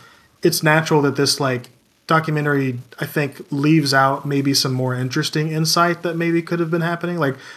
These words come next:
there was something I noticed later in the, in the episode where, uh, Kanye's, like, he's got, he's brought, like, three demo songs in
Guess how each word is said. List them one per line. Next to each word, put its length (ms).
there 100
was 120
something 240
I 60
noticed 400
later 360
in 100
the, 260
in 180
the 240
episode 500
where, 440
uh, 340
Kanye's, 480
like, 260
he's 200
got, 280
he's 140
brought, 320
like, 160
three 320
demo 320
songs 420
in 400